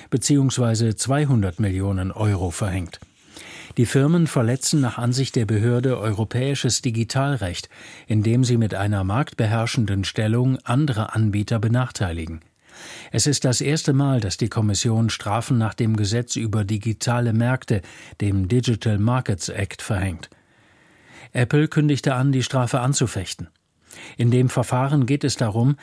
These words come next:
dass Apple laut E-U-Kommission Entwickler daran hindert, Verbrauchern Angebote außerhalb des App Stores zugänglich zu machen. Meta wird vorgeworfen, in seinen Online-Diensten Facebook und Instagram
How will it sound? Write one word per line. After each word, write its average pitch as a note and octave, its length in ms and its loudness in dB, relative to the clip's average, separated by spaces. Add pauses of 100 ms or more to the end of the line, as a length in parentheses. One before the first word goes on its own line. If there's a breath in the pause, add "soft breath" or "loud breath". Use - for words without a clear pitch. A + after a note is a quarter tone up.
(220 loud breath)
dass G2 220 -2
Apple D3+ 540 0
laut A2 320 0
E-U-Kommission A2 960 0
Entwickler A#2 680 0
daran G#2 320 -2
hindert, C3 500 2 (280 loud breath)
Verbrauchern B2 720 0
Angebote A#2 840 0
außerhalb A2+ 500 0
des G2+ 180 -2
App A#2+ 220 -4
Stores F#2+ 420 -2
zugänglich G2 560 -2
zu A2 140 -2
machen. F2 280 -4 (680 loud breath)
Meta C#3 400 2
wird D3 160 2
vorgeworfen, B2+ 760 2 (280 loud breath)
in A#2+ 160 2
seinen A#2 420 2
Online-Diensten A2 1040 0
Facebook B2+ 560 0
und G2 200 -4
Instagram A2+ 760 0